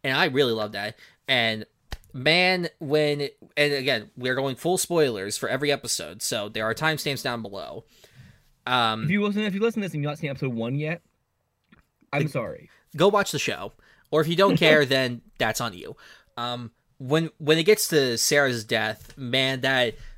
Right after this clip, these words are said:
Speaker 1: that hurt just as much as when it happened for the first time when I played the game.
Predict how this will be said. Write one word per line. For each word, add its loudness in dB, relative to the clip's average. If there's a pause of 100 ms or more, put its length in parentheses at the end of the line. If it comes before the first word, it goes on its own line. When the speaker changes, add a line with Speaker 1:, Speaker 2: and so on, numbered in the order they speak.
Speaker 1:
that 0
hurt 2
just -6
as -6
much -2
as 0
when -4
it -2
happened -4
for -4
the -8
first -10
time -8
when -6
I -8
played -6
the -12
game. -8